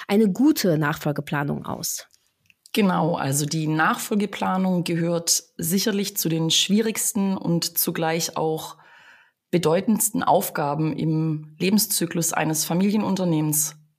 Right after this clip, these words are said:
Speaker 2: und auch des Unternehmers als solchem. Und diese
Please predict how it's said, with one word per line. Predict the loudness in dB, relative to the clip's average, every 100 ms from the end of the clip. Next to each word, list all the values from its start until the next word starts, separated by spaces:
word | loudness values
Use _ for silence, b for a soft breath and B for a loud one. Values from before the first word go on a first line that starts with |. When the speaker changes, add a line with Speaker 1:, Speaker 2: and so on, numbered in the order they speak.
| _
Speaker 2:
und | -2 0
auch | -2 -2
des | -2 0 -2
Unternehmers | -2 0 0 0 0 -2 -2 -2
als | -2 0 -2 -2
solchem. | -2 2 2 2 0 -4 B B B B B _
Und | 2 4 2 -2 0
diese | 0 2 4 2